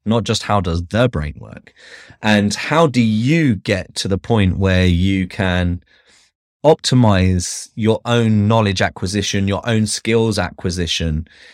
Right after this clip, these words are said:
in a way that means you can get to wherever you want to go. So this is not about learn a curriculum just,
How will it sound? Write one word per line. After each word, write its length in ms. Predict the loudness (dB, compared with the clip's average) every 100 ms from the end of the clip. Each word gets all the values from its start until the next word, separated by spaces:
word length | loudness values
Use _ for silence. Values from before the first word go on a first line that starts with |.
| _ 0
in 180 | 2
a 100 | 2
way 560 | 2 2 2 0 -2 -6 _ _
that 140 | -2 4
means 280 | 4 4
you 160 | 4 4
can 180 | 4 2
get 180 | 2 0
to 100 | 0
wherever 360 | 4 4 4
you 180 | 4 4
want 180 | 4 0
to 80 | -2
go. 280 | -4 -6 -8
So 160 | -8 -2
this 200 | 0 2
is 140 | 0
not 240 | 2 0 0
about 440 | 2 2 2 -2 _ _ _ _ _ _
learn 380 | 0 4 4 2
a 80 | -2 -4
curriculum 880 | -2 0 0 0 0 2 2 2 0 _ _ _ -2
just, 240 | -2 -2